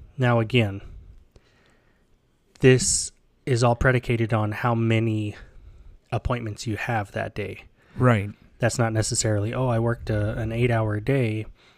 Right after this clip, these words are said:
Speaker 1: you know, at seventy-four dollars an hour." Maybe you had three appointments that day. Maybe you had ten appointments that day.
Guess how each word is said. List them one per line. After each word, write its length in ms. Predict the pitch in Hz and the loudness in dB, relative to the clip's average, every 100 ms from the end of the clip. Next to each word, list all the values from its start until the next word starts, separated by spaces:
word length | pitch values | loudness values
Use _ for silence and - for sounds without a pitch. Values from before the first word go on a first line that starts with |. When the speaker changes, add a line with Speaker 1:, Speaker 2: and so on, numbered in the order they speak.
| _ _ - | _ _ -12
Speaker 1:
you 200 | 254 113 | -4 -2
know, 160 | 107 107 | -2 -2
at 120 | 113 | 0
seventy-four 460 | 123 117 110 120 | 0 0 -2 0
dollars 380 | 113 110 107 101 | 0 2 0 -2
an 80 | 110 | 0
hour." 440 | 131 120 104 107 - _ _ _ _ _ _ _ _ - | 2 2 0 -4 -8 _ _ _ _ _ _ _ _ -6
Maybe 240 | 117 110 117 | -2 0 2
you 200 | 120 120 | 4 4
had 240 | 117 113 - - - - - | 2 0 -4 -20 -20 -20 -6
three 200 | 120 131 | 0 2
appointments 420 | - 110 101 - | 2 -2 -4 -6
that 180 | 110 104 | -6 -4
day. 220 | 104 98 - - - | -6 -6 -12 -18 -14
Maybe 240 | 107 98 107 | -8 -4 -2
you 140 | 110 | 0
had 400 | 110 110 110 110 - - - - - - | 0 0 0 -2 -6 -18 -20 -20 -16 -2
ten 180 | 131 156 | 2 2
appointments 440 | 120 107 98 98 | 0 -4 -8 -10
that 160 | - 95 | -12 -10
day. 180 | 101 | -10